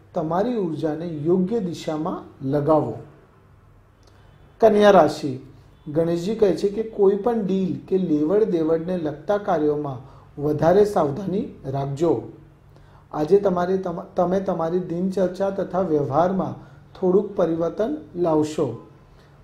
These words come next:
પતિ પત્ની વચ્ચે ચાલી રહેલી ગેરસમજ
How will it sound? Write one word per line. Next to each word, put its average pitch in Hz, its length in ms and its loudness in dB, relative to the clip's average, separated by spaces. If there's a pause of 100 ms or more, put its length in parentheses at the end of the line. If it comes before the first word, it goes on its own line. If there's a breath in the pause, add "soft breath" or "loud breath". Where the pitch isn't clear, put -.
(120)
પતિ 196 240 0
પત્ની 196 320 -4
વચ્ચે 196 420 -2
ચાલી 185 360 -2
રહેલી 175 360 -2
ગેરસમજ 180 800 -4